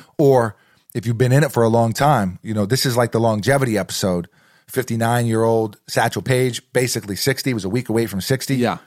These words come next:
Speaker 1: You know, if you're an old school, long time, first time, long time
Speaker 2: You swallow.
Speaker 1: di-, dipper, you don't even spit.
Speaker 2: Yeah, yeah. Swallow the spit.
Speaker 1: Eesh.
Speaker 2: Throw up later.
Speaker 1: Not good. Definitely not good. What, what am I stepping on under here?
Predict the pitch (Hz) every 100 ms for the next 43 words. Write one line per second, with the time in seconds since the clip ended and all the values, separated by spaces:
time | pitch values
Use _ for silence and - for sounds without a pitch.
0 | _ _ _ _ _ 113 113 104 101 139
1 | 131 117 110 104 - 101 110 127 143 -
2 | - 117 107 98 _ _ _ 98 104 117
3 | 123 127 127 - 131 107 104 95 127 120
4 | 120 101 110 143 143 127 104 95 92 _
5 | _ 139 117 - 147 127 113 117 92 170
6 | 117 85 _ _ _ - 117 127 107 95
7 | - 110 120 123 101 - _ - - 139
8 | 131 107 90 - 78 _ - 135 123 -
9 | - - _ _ _ _ - 143 120 -
10 | 113 82 - _ _ _ _ _ _ -
11 | 113 101 107 95 - - 127 117 117 110
12 | 101 92 117 - 143 175 - - 117 104
13 | 92 82 80 80 85 82